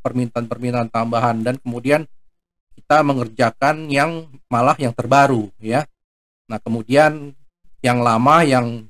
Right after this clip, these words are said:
justru menjadi prioritas malah tidak dikerjakan. Misalkan tampilan ternyata tidak dikerjakan, malah back end-nya dulu yang dikerjakan, sehingga pada saat kita meeting tampilannya kok nggak ada ya, padahal kita udah kerja keras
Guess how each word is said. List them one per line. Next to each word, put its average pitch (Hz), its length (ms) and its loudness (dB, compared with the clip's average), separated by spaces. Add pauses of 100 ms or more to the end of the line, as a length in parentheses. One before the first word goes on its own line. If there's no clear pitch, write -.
justru 113 320 -8
menjadi 123 320 -2
prioritas - 880 2 (720)
malah 120 160 2
tidak 135 240 0
dikerjakan. 117 720 0
Misalkan 117 480 -2
tampilan 143 880 0
ternyata 117 400 -4
tidak 117 240 -4
dikerjakan, 117 560 -2
malah 113 320 0
back 117 320 -4
end-nya 113 160 -2
dulu 127 320 -2
yang 113 240 -6
dikerjakan, 107 640 -8
sehingga 120 400 -2 (400)
pada 117 240 -4
saat 113 240 -4
kita 117 160 -6
meeting 160 560 -4 (640)
tampilannya 117 560 -2
kok 185 80 -2
nggak 123 200 -2 (120)
ada 175 160 0
ya, 131 160 2
padahal 117 480 -4
kita 127 240 -4
udah 107 240 -2 (100)
kerja 110 220 -8
keras - 320 -4